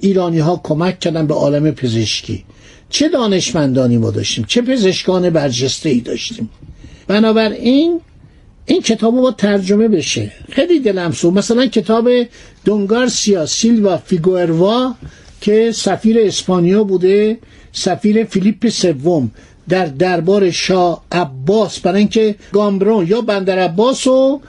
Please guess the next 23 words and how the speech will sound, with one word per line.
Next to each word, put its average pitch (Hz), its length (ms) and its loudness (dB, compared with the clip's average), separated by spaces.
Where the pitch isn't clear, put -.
دولت 220 340 2
پرتغال 214 600 0
همچنان 220 640 0
نگه 175 320 -2
داشته - 340 -4
باشه. 107 360 -6
دولت 233 340 0
پرتغال 220 580 0
اون 269 100 2
موقع 233 400 2
زیر 262 460 2
نظر 220 280 0
دولت 208 500 0
اسپانیا 131 600 0
بود. 104 200 -6
ملکه 220 400 0
پرتغال 175 720 0
ازدواج 185 640 0
کرده 170 400 2
بود 262 340 0
با 208 200 2
پادشاه 208 500 0
اسپانیا. 196 880 2